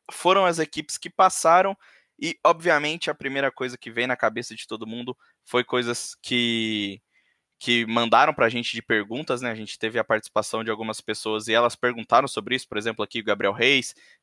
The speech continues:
teve o Lucas também, é, Lucas Henrique perguntando sobre isso. Vocês acham que o fato da Sharks treinar na Europa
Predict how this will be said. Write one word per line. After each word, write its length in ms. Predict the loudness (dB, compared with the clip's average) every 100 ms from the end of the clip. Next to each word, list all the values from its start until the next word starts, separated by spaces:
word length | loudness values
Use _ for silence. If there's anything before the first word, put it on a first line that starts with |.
| -6
teve 200 | -4 -2
o 60 |
Lucas 380 | -2 -4 -4 -2
também, 420 | -4 0 0 0 _ _ _
é, 160 | 2
Lucas 320 | 2 0 -4 -2
Henrique 360 | -2 -4 -4
perguntando 560 | 0 0 0 -4 -2 -2
sobre 340 | -2 0 2
isso. 400 | 2 2 0 -4 _ -20 _ _ _ _ _ _
Vocês 680 | -2 0 4 4 4 2 -2 4
acham 360 | 4 4 -2
que 340 | -6 -6 -6 -6
o 60 |
fato 400 | -2 4 4 2
da 400 | 2 4 6 4 0 -4
Sharks 520 | 2 4 4 0 -12 _ _ _ -4
treinar 420 | 0 2 4 2
na 100 | 2
Europa 600 | 0 2 2 2 -4 -4